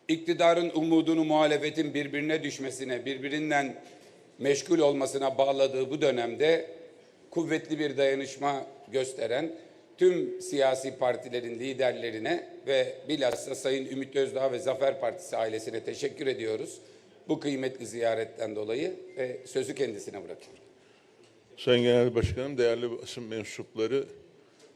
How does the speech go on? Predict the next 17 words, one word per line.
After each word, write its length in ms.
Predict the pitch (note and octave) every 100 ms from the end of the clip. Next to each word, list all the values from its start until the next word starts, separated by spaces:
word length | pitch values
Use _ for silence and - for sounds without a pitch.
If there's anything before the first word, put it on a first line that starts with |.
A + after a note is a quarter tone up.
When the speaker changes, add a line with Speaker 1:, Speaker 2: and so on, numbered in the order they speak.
| _ A2+
Speaker 2:
demokrasinin 1000 | B2+ C3+ C3 - C#3 - C#3 C#3 E3 B2+
ve 200 | B2 A#2+ - -
hukuk 360 | A#2 C#3 - -
devletinin 760 | G#2+ G2+ G2+ - G2+ B2 D3
idam 380 | A#2 A2+ C3+ B2+
sehpasına 760 | - A2+ F#2+ G#2 G#2 - G#2 -
çıkartılmaya 800 | - A#2+ A2 A#2+ G#2 G#2 G#2 G2
çalışıldığı 840 | - G2+ - A2 G2 A2 C#3+ B2+
bir 100 | A2+ - -
süreçten 640 | - A2 G2+ - B2 G#2+ -
geçiyor 540 | F#2 F#2 - G#2 F#2+ D2+ - - - _ -
Türkiye 480 | A#2+ - A2+ G2
ne 80 | G2
yazık 500 | G#2 G2 - F#2 -
ki. 240 | - C3 F3+ - - _ _ _ _ -
Ve 340 | G#2+ B2+ B2+ - - - - - _ - _ _ _ _ -
bu 400 | B2+ E3+ C3+